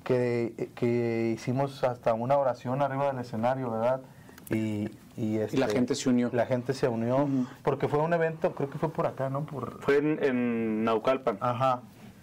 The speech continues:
Speaker 1: Fue, sí, fue por allá. Había medios, llegaron muchos medios. No sé si por la cuestión de la, de la preocupación o de sacar la nota o el morbo o así,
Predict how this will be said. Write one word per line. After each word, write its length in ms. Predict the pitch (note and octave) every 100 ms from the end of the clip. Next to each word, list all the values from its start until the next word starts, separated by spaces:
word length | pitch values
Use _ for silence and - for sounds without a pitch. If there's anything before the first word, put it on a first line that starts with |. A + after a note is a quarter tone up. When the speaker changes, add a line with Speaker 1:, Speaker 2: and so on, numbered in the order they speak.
| - - -
Speaker 1:
Fue, 160 | - C#3
sí, 200 | - D3
fue 280 | C3 D3 C#3
por 140 | D3+
allá. 300 | C#3 C3+ D3+ - - - - -
Había 280 | B2 D#3
medios, 640 | F#3 E3 D#3+ F#3 F#3 F#3 F#3
llegaron 500 | C#3 C3+ B2+ C3 D#3
muchos 300 | D#3 D#3 E3
medios. 560 | D3 C#3 D3+ D#3+ D#3+ - - - -
No 220 | C3 F3+
sé 180 | F#3 F#3+
si 160 | G3+ A3
por 480 | - - - E3+
la 140 | E3+ E3
cuestión 500 | D#3+ C3+ - C#3+ E3+
de 140 | G3+
la, 300 | G#3 F3+ C#3+
de 200 | A#2+ B2+
la 220 | B2 A#2 A#2 - - -
preocupación 840 | B2 A#2+ A2+ A2+ A2+ B2+ C3+ D3
o 80 | D3+
de 60 | B2
sacar 260 | B2 C3
la 140 | C3+ B2
nota 480 | A2+ B2 C3 C3+
o 80 | B2
el 100 | A2
morbo 500 | G#2+ A2+ C3 C#3+ C#3+ C3+
o 80 |
así, 440 | A#2 - D#3 E3+